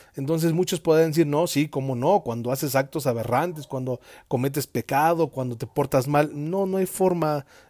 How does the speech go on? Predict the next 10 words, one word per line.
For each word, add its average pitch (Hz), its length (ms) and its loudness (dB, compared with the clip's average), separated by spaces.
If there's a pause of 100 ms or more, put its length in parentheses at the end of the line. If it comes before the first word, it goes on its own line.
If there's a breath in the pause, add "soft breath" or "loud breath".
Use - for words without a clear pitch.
de 135 120 -2
que 143 100 0
Dios 160 160 2
se 151 80 -6
separe 147 340 2
porque 131 280 -10
está 139 180 0
ahí 143 220 2
con 131 240 -8
nosotros. 120 560 -10